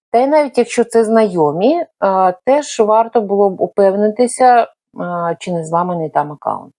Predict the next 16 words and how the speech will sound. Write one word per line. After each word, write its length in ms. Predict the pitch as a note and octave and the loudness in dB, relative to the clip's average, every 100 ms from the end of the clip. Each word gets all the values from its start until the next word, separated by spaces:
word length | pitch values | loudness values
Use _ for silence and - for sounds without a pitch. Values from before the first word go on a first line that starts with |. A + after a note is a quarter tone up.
| _ _ _ _ _ _ | _ _ _ _ _ _
Ще 280 | - - E4 | -10 0 4
одна 260 | E4+ C#4+ C#4+ | 4 2 0
порада: 680 | A#3+ A#3 A#3+ C#4 D4+ D4+ | 2 2 2 2 2 2
встановлюйте 960 | C#4+ - - A#3 B3 B3 G#3+ G#3+ G#3+ F#3+ | -2 -4 -2 2 4 2 4 2 2 -2
програмне 580 | - F#3+ G#3+ G#3+ G3 F3 | -2 -2 2 2 0 -2
забезпечення 840 | F3 F3 F3+ - A#3+ A#3+ B3+ A3+ | -2 -2 -4 -2 -2 0 0 2
на 180 | F#3+ F3 | 2 -2
телефони 680 | F3 F3 F3 - G3 F3 D#3 | -2 -2 -2 0 0 0 0
та 140 | D#3+ | -2
ноутбуки 680 | D#3+ D#3 D#3 D#3+ C#4 - A#3 | -2 -4 -6 -2 -2 2 2
лише 400 | G#3+ - C4+ C4+ | 2 2 0 0
з 80 | - | -4
офіційних 800 | F#3+ - F3 - G3 A3 C4+ - | -4 -4 -8 -4 0 2 0 -2
магазинів 580 | F#3 E3+ D#3 E3 F#3 F3+ | -4 -2 -2 -2 -4 -6
та 100 | - | -8
сервісів. 540 | E3+ B2 - B2 - | -4 -4 -4 -8 -12